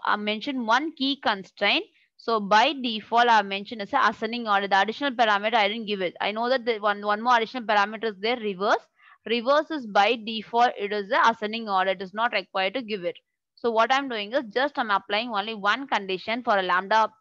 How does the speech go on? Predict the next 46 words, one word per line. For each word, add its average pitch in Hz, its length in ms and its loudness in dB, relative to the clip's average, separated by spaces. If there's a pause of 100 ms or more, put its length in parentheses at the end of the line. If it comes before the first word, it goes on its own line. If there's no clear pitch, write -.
(200)
uh, 185 220 0
lambda 208 340 4
function. 214 400 -4 (480)
So 247 200 0
based 240 440 2
on 214 220 2
the 233 160 -2
first 247 420 -2 (120)
column 220 380 2
of 196 140 0 (100)
the 226 100 -2
given 190 380 -8
string, 247 400 -8
you're 240 160 0
supposed 202 420 -6
to 269 60 -2
arrange 190 320 2
in 302 80 -4
ascending 208 480 -2
order. 175 340 -4 (540)
The 214 120 -2
same 233 460 -4
condition, 220 580 -4
I'm 220 160 -2
going 196 180 -6
to 214 40 -10
make 190 300 -10
it 214 100 -10
for 196 160 -2
the 277 80 0
descending 220 500 -2
order. 185 360 2 (400)
So 240 120 -2
based 233 440 0
on 262 280 0
your 240 220 0 (160)
hospital. 202 880 -2
So 220 120 -6
what 208 160 2
I 226 100 0
can 247 240 -4
do 180 200 -6
is 220 120 -8
I 208 100 -4
can 185 200 -10
mention 180 340 -8